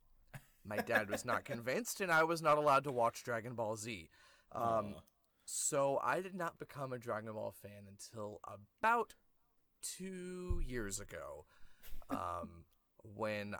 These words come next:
Speaker 1: I just binged, unhealthily inhaled the entirety of Dragon Ball Z Kai in about a month. Um, at which point I was converted.
Speaker 2: <laughs>
Speaker 1: But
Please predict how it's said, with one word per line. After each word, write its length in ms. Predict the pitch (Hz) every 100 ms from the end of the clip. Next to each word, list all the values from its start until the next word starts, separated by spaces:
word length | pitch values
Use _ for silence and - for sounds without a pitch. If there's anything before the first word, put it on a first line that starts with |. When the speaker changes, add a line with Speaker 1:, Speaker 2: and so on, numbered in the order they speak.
| -
Speaker 1:
I 600 | 110 107 104 101 101 98 _ _ _ _ _ _
just 320 | - 123 - - _ _ _ _ _ _ - 117 113 _ -
binged, 640 | 156 165 156 123 107 - - -
unhealthily 1120 | - 139 156 131 - 156 - 147 131 117 98 -
inhaled 1040 | 147 135 131 - 127 135 139 120 107 92 - - - - -
the 160 | 131
entirety 720 | 123 117 - 139 135 135 123
of 100 | 113
Dragon 320 | 104 117 113 120
Ball 220 | 107 110
Z 220 | 104 110 101
Kai 340 | 117 113 110
in 120 | 104
about 320 | 101 98 107
a 80 | 92
month. 520 | 85 92 95 85 - - _ _ _ _ _ _ _ _ _ - -
Um, 420 | 101 95 92 85 - _
at 180 | 113 101
which 240 | 120 113 -
point 300 | 147 120 -
I 200 | 101 101
was 240 | 101 98 95
converted. 540 | 107 95 110 131 196 -
Speaker 2:
<laughs> 60 | _ _ _ _ _ _ _ _ _ - _ - - - 202 -
Speaker 1:
But 280 | - 139 131